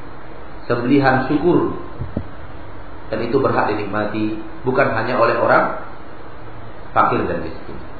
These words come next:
Itu penting kita ketahui. Jangan kemudian misalnya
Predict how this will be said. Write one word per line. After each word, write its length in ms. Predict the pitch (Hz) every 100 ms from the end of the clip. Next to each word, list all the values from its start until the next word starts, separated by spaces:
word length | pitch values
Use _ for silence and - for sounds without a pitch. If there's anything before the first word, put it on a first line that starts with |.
| - - - - - - - -
Itu 80 | -
penting 320 | 120 120 98
kita 160 | -
ketahui. 480 | - - 78 73 71 73 - - - - - - - - - - -
Jangan 240 | 104 120 110
kemudian 640 | 110 104 107 123 - - - - - - - - - - - - -
misalnya 800 | 107 104 110 110 107 104 - -